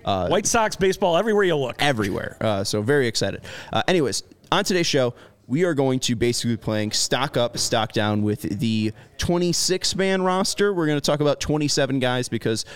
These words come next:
Speaker 1: uh, the twenty-six man spot between Leury Garcia and Hanser Alberto, who, uh, Husky Bardo in the chat says, "Another hit for Alberto today. It's spring training,"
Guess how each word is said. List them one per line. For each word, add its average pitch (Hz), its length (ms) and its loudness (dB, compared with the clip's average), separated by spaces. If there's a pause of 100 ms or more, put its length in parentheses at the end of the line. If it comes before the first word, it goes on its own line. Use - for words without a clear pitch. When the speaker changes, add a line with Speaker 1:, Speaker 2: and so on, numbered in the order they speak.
(140)
Speaker 1:
uh, 101 260 0
the 110 180 -2
twenty-six - 680 -2
man 107 200 -2
spot 101 280 -2
between 104 300 -2
Leury 101 240 0
Garcia 104 480 0 (180)
and 117 180 0
Hanser 110 360 0
Alberto, 110 460 0
who, 104 260 -2 (220)
uh, 101 120 2
Husky 107 300 -2
Bardo 104 320 0
in 98 80 -2
the 98 60 -4
chat 104 260 -2
says, 101 160 -2
"Another 107 240 0
hit 147 220 0
for 123 160 2
Alberto 120 360 0
today. 117 280 0 (200)
It's 127 180 -2
spring 127 180 0
training," 120 360 0